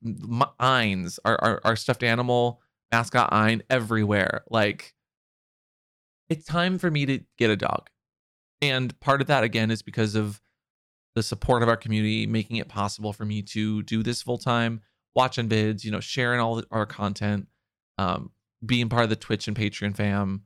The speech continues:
And I needed to realistically, like, look at myself and be like, "I can, I can afford to have a pet, to have a fur baby." And I needed to do content for a little over a year to just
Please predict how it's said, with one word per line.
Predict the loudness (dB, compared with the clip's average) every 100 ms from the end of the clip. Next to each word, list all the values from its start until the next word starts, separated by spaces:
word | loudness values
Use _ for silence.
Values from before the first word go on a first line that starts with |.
| _ _ _ _ _ _ _ _ -6
And | 0 2 0 -2 -8 _ _
I | -2 0
needed | -2 -2 -4 -4
to | -2
realistically, | 0 2 2 -2 -6 0
like, | 2 2 0
look | -4 0
at | 0 0 0
myself | -2 -2 0 0 0
and | -2
be | -2
like, | -2 -4
"I | 0 0
can, | 0 -2 0 -2 -6 _ _ _ 0
I | 0
can | 2 0
afford | 2 2 4 4 0 -6 _ _ _ -10
to | 0 2 4 2 -2 _
have | -2 2 4
a | 2
pet, | 0 0 -2 -2
to | -4
have | 0 2
a | 2
fur | 0 0 2
baby." | 0 -2 -4 -8 -12 _ _ _ 0
And | 2 2 0 -4 -6
I | -4
needed | -2 -2 -4 -6 -14 -10
to | 0 0
do | 0 0 0
content | 2 0 2 0 0
for | 2 2
a |
little | 2 2 2
over | 2 2
a |
year | 0 -2
to | -2
just | -6 -6